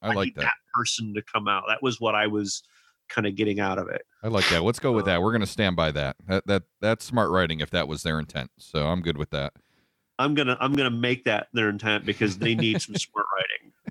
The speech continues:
Speaker 2: Um, <laughs>
Speaker 1: Yeah.
Speaker 2: This wa-, this was actually, I, I do, I mean, I do think that's kinda what it was, and I think it was a pretty clever episode on a lot of levels.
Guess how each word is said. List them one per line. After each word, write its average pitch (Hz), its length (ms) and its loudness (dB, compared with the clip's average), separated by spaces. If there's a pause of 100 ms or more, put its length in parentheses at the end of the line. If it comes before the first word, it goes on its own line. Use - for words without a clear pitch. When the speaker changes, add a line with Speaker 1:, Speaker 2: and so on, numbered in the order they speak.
Speaker 2:
Um, 101 680 -2 (280)
<laughs> - 300 -2
Speaker 1:
Yeah. 156 480 2 (880)
Speaker 2:
This 415 200 0
wa-, 285 100 2
this 330 240 0
was 247 140 2
actually, 160 540 0
I, 147 220 2
I 156 100 4
do, 160 300 0
I 151 80 0
mean, 147 240 0
I 156 100 2
do 147 180 0
think 123 180 -6
that's 117 160 -4
kinda 120 160 -4
what 107 120 -8
it 98 80 -10
was, 107 340 0
and 110 100 -4
I 107 80 0
think 120 280 -4
it 117 80 -4
was 110 140 -2
a 110 60 -2
pretty 117 320 0
clever 104 480 -2
episode 101 520 -4
on 101 140 -8
a 98 60 -6
lot 95 280 -4
of 95 80 -10
levels. 90 520 -10